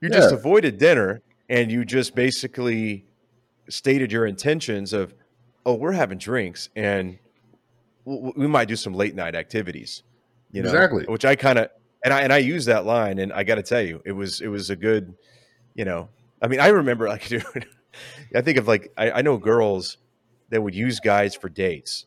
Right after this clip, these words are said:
Speaker 1: like, to go to some nice, like, go to the Palm, like, steakhouse or so, like, some great
Speaker 2: <laughs>
Speaker 1: restaurant. And they're like, "Yeah, I'm gonna go out with, you know, I'm gonna go out with Steve, and then,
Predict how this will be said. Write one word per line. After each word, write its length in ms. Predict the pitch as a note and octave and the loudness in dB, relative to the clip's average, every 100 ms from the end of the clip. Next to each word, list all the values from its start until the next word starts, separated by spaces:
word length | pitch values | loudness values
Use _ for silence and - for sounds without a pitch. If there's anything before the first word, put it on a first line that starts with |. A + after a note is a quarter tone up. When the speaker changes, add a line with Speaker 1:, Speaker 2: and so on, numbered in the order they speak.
| - | -12
Speaker 1:
like, 120 | G2 | -10
to 80 | G#2 | -4
go 160 | G#2+ | -2
to 80 | G#2 | -2
some 220 | - G2+ | -4 -4
nice, 260 | F#2+ F#2+ F#2 | -2 -4 -6
like, 100 | G2+ | 0
go 120 | A2 | 0
to 60 | A#2 | 2
the 100 | F#2+ | -2
Palm, 480 | - A2+ G#2+ G2 F2 | -6 -2 0 0 -4
like, 140 | E2+ | -8
steakhouse 640 | - G2+ G2 F2 C#2+ C2 F2 | -8 -8 -6 -8 -10 -12 -14
or 60 | |
so, 200 | - G2 | -8 -6
like, 160 | F#2 F2 _ - | -4 -6 _ -18
some 300 | - - C3 | -10 -6 2
great 260 | A#2+ A2 G#2+ | 4 6 4
Speaker 2:
<laughs> 40 | |
Speaker 1:
restaurant. 560 | G2 G2+ - F2 E2 D#2+ _ _ _ _ _ _ _ _ | 0 -4 -4 -8 -10 -12 _ _ _ _ _ _ _ _
And 80 | A#2+ | -6
they're 60 | C3 | -4
like, 140 | D#3 | -2
"Yeah, 220 | A#3 B3 | -2 -2
I'm 80 | A3+ | -2
gonna 160 | B3 B3 | -4 -4
go 180 | B3 B3 | -2 -2
out 180 | A#3+ | -2
with, 320 | A#3 A#3 A3+ A#3+ | -6 -8 -8 -10
you 80 | |
know, 140 | A3+ A3 | -10 -10
I'm 80 | A3 | -12
gonna 140 | A3+ | -10
go 100 | A3+ | -10
out 100 | A3+ | -8
with 100 | A3+ | -10
Steve, 460 | - A#3+ A3+ G3+ G3 | -10 -10 -8 -10 -10
and 120 | G3 | -8
then, 220 | G3+ G3+ | -8 -10